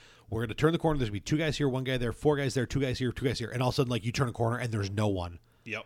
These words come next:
Speaker 1: And then a door opens next to you and they're all in there. And you're like, "What the fuck?" And it's like, they have a path that they were gonna walk.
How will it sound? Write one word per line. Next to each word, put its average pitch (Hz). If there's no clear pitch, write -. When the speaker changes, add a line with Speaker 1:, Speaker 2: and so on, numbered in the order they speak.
Speaker 1:
And 143
then 131
a 120
door 127
opens 104
next 117
to 117
you 107
and 104
they're 107
all 104
in 101
there. 107
And 101
you're 131
like, 117
"What 104
the 98
fuck?" 101
And 113
it's 98
like, 113
they 127
have 143
a 143
path 208
that 123
they 131
were 123
gonna 120
walk. 117